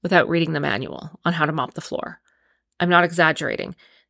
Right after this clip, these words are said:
There was a manual, and the manual told you how much water to put in the bucket, how to lift the bucket safely when it was full of water, how much soap goes in the bucket, how to wring out the mop,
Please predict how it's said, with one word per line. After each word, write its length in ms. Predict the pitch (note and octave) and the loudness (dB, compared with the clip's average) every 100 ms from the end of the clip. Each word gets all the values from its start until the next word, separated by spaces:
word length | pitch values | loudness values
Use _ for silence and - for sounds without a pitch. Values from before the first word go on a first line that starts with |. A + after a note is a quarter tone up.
| - | 2
There 160 | E3+ F#3 | 4 4
was 140 | F#3+ | 4
a 60 | F#3 | 2
manual, 560 | F#3+ F#3 D#3 F#2+ - | 4 2 0 -2 -4
and 140 | - E3+ | -2 0
the 40 | |
manual 420 | E3 E3+ F3+ E3 | 2 4 2 0
told 400 | - A#3+ C4+ B3+ | 0 4 4 2
you 320 | F3 D#3 D3+ - - _ _ _ | -2 -2 -2 -6 -16 _ _ _
how 200 | - F#3 | 0 2
much 180 | F#3 F#3 | 2 4
water 360 | E3+ F3 F#3+ | 6 8 6
to 60 | F#3 | 2
put 200 | - - | -2 -2
in 80 | F#3+ | 0
the 60 | |
bucket, 380 | E3+ D#3 - - _ _ _ _ _ - | 0 0 -2 -8 _ _ _ _ _ -2
how 220 | - A3+ | 4 6
to 120 | A#3 | 6
lift 300 | A3 A3 A3+ | 4 2 0
the 60 | F3+ | 2
bucket 300 | E3 - - | 2 2 -2
safely 520 | - G#3 G#3 D#3+ D3+ | 0 0 0 -4 -2
when 120 | F3 | -2
it 80 | D#3 | 0
was 220 | F3+ E3+ | -2 -4
full 220 | - E3 | -2 -2
of 100 | E3+ | -2
water, 440 | D#3 D#3+ - - - _ - - - _ - | -2 -2 -2 -6 -10 _ -20 -20 -20 _ 2
how 120 | G3+ | 4
much 200 | G#3 - | 6 4
soap 340 | - A3 A3 | 4 4 4
goes 200 | F#3 E3+ | 0 0
in 100 | E3 | 0
the 60 | D#3+ | -2
bucket, 380 | D#3+ D3+ C#3+ - | -2 -2 -6 -4
how 160 | G3 | -2
to 120 | G3 | 0
wring 180 | G3 G3 | 2 2
out 160 | F#3 - | 2 0
the 80 | E3+ | -2
mop, 480 | F3 F#3+ - - | 0 -2 -6 -12